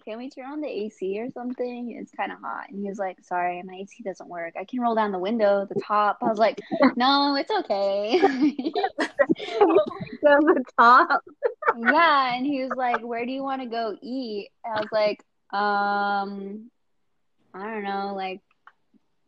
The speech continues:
Speaker 1: sushi sounds good, or, like, let's go eat some Asian food or something." He's like, "What about Wendy's?" I was like,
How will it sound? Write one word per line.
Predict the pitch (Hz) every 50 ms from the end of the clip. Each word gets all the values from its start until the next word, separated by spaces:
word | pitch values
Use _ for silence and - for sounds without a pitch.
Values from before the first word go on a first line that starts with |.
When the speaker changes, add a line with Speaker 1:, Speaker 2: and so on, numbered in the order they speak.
| _ _ _ _ _ _
Speaker 1:
sushi | - - 208 220 220 - 240 233 226 -
sounds | 220 208 208 208 202 196
good, | - 190 196 202 202 202 208 202 202 196
or, | 185 185 185 180 180 180
like, | 180 180 180 185 185
let's | 185 190 196 -
go | - 180 180 180 190 190 -
eat | - - 185 - _
some | - 208 -
Asian | - 202 220 220 220 226 208 208
food | - 208 202 196 196 202
or | 185 208
something." | 214 208 196 208 - - 196 190 185 185 190 185 214
He's | 226 226 220
like, | 240 226 208 -
"What | 302 -
about | - 571 539 - - -
Wendy's?" | 180 226 277 262 208 185 180 180 - 233 - - _ _ _ _ _ _ - -
I | 269
was | 311 233
like, | 254 240 240 220 - -